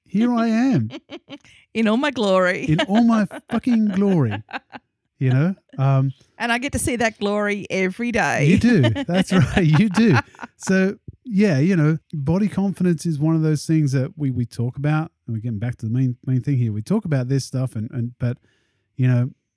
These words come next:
Speaker 1: what are we doing about it? Now, what am I gonna do about my body confidence? Well, obviously, you know, <laughs> there's not a lot I can do
Speaker 2: <laughs>
Speaker 1: other than be accepting of who I am. And I am now that person, which, you know, really wholly, a hundred percent,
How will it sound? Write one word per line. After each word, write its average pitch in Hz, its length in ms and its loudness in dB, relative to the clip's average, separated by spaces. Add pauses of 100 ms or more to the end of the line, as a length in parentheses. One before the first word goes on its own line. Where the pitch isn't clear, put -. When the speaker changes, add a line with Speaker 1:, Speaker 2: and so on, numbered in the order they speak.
(260)
Speaker 1:
what 127 220 -4
are 123 160 -4
we 120 160 -2
doing 123 240 -2
about 113 280 -2
it? - 100 -12
Now, 117 340 -2
what 160 160 -2
am 165 100 2
I 233 100 0
gonna 151 200 2
do 135 100 0
about 120 240 -2
my 143 320 0
body 151 400 -2
confidence? 156 320 -4
Well, 143 200 -2
obviously, 147 360 -2 (440)
you 135 100 2
know, 131 120 2
<laughs> - 0 -
there's 160 300 0
not 247 160 2
a 240 40 0
lot 240 140 0
I 180 80 0
can 247 340 0
do 139 260 4 (220)
Speaker 2:
<laughs> 233 220 -10
Speaker 1:
other 190 180 2
than 165 100 4
be 156 140 4
accepting 143 420 -2
of 110 100 0
who 135 160 2
I 120 140 2
am. 113 200 0
And 131 180 0
I 135 180 0
am 131 200 2
now 131 240 0
that 123 240 -6
person, 120 500 -4
which, 127 320 -8 (120)
you 123 120 -2
know, 110 180 -4 (460)
really 160 380 2
wholly, 147 580 0
a 110 40 -14
hundred 143 380 -2
percent, 151 540 -2